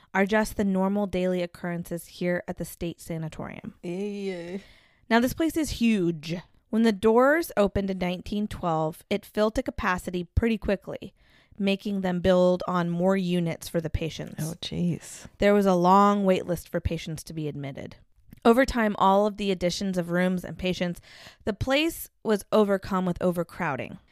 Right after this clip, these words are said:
Speaker 1: At one point, the population of the sanatorium reached over thirteen hundred.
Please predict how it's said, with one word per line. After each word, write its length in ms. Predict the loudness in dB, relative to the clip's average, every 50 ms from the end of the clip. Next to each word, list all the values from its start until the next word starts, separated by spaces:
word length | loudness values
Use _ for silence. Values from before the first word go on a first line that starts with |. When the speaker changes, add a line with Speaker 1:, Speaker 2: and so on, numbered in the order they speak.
| _ _ _
Speaker 1:
At 120 | -2 0
one 220 | 2 4 4 4 4
point, 300 | 2 2 2 2 0 -2
the 80 | -4
population 680 | -2 0 0 0 0 0 0 0 0 -2 -2 -4 -6 -8
of 100 | -8 -6
the 80 | -6 -6
sanatorium 680 | -6 -4 -4 -4 -4 -4 -4 -4 -2 -2 -2 -4 -6 -6
reached 380 | -6 -6 -6 -6 -8 -12 -8 -4
over 220 | -2 -2 0 -2 -2
thirteen 580 | -4 -2 0 0 0 0 -2 -6 -6 -6 -6
hundred. 520 | -6 -6 -8 -8 -8 -10 -10 -12 -14 -16